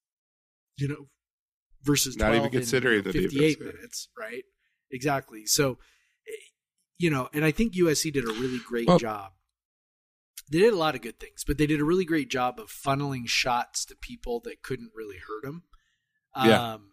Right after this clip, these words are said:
Speaker 1: and that's where I think, you know, they, they forced Jabe into contested shots, and he only ended up, you know, taking three three-pointers, um, in twenty-four minutes. And then,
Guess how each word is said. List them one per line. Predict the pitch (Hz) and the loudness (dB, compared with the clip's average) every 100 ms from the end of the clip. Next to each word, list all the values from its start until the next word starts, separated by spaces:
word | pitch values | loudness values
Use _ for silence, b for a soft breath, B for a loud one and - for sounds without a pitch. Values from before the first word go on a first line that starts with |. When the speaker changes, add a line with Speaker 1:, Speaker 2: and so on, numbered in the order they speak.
| _ | _
Speaker 1:
and | 127 | -12
that's | 131 135 - | -6 -2 2
where | 131 131 | 2 0
I | 120 | -2
think, | 117 - 123 117 _ _ | -8 -10 -12 -14 _ _
you | 127 | -16
know, | 113 | -14
they, | 110 113 107 | -10 -10 -10
they | - | -14
forced | 110 147 147 127 | -8 0 0 0
Jabe | - 131 131 127 | 0 2 2 -2
into | 117 117 | -8 -14
contested | - 117 123 123 135 120 | -14 -10 -8 -8 -8 -2
shots, | - 113 113 - - | -2 -2 -6 -8 -10
and | 110 104 | -12 _
he | 104 | -20
only | 120 127 127 | -16 -10 -10
ended | 120 127 | -10 -14
up, | - _ | -18 _
you | 117 | -20
know, | 110 - | -20 -16
taking | 110 - | -16 -14
three | 113 131 131 104 120 - | -12 -10 -10 -12 -18 -10
three-pointers, | 117 113 127 123 85 95 - _ _ _ _ _ | -6 4 4 4 -6 -16 -20 _ _ _ _ _
um, | 107 107 - | -20 -20 -12
in | - | -4
twenty-four | - 120 113 123 | -4 -4 -8 -10
minutes. | 113 107 113 - | -10 -14 -12 -10
And | 120 113 | -10 -12
then, | 110 | -16